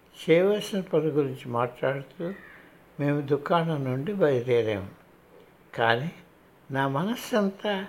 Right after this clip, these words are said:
ఆయన చూపిస్తున్న అభిమానంలో మునిగిపోయింది. స్వామీజీ నా భుజంపై చేసేసి నెమ్మదిగా, "జస్టిన్, నీకోసం నేనున్నాను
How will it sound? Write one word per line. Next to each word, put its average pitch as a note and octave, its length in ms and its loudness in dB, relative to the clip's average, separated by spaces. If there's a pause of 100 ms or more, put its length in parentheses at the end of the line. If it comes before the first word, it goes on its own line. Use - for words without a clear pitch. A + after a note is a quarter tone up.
(460)
ఆయన D3 520 0
చూపిస్తున్న F#3 880 -4
అభిమానంలో C#3 840 0 (500)
మునిగిపోయింది. B2 920 -6 (920)
స్వామీజీ A#2+ 560 -2 (680)
నా C#3+ 120 0
భుజంపై B2+ 680 -2 (180)
చేసేసి A#2+ 720 -4 (520)
నెమ్మదిగా, D3+ 760 -4 (640)
"జస్టిన్, B2+ 720 0 (640)
నీకోసం E3 720 -2
నేనున్నాను D#3 760 0